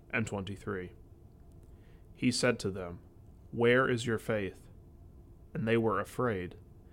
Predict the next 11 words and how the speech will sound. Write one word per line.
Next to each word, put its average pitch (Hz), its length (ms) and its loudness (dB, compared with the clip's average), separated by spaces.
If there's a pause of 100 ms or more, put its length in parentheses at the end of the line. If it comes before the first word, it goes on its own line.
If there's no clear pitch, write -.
(120)
and 117 100 -2
they 117 120 6
marveled, 107 640 6
saying 117 400 0
to - 80 -12
one 104 160 -2
another, 95 480 -6 (600)
"Who 151 180 4
then 139 180 6
is 127 160 0
this, 107 480 0